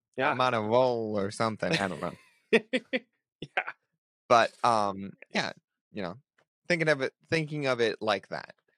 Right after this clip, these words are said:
Speaker 2: So
Speaker 1: Yeah.
Speaker 2: I will
Speaker 1: Yep.
Speaker 2: hand it over to Bruce for his last four minutes. Sorry. <laughs>
Speaker 1: All right. It's all right. It's all right. I can get through two verses in four minutes. Let's do this. <laughs>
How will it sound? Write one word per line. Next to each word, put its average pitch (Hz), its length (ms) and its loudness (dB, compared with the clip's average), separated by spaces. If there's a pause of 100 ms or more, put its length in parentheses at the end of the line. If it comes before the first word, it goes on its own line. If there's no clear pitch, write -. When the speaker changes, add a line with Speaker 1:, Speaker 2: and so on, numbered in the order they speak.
(260)
Speaker 2:
So - 160 0
Speaker 1:
Yeah. 104 160 2 (500)
Speaker 2:
I 107 60 -2
will 117 120 -4
Speaker 1:
Yep. 123 140 2
Speaker 2:
hand 139 180 -10
it 135 100 -4
over 131 180 -2
to 127 80 -2
Bruce 120 520 -2
for 110 340 0 (100)
his 110 260 -8
last 107 520 -4
four 107 160 0
minutes. 92 440 -8 (200)
Sorry. 87 420 -6
<laughs> - 400 -20
Speaker 1:
All 117 100 -6
right. 127 220 0 (220)
It's - 100 -2
all 160 80 8
right. 175 200 6 (300)
It's - 100 -6
all 156 60 6
right. 123 180 4 (200)
I 117 80 -6
can 123 80 -6
get 135 160 -2
through 135 140 -4
two 156 240 0
verses 139 400 0
in 110 100 -10
four 123 180 -4
minutes. 113 340 -4
Let's - 160 -12
do 123 200 2
this. - 280 -8 (760)
<laughs> - 80 0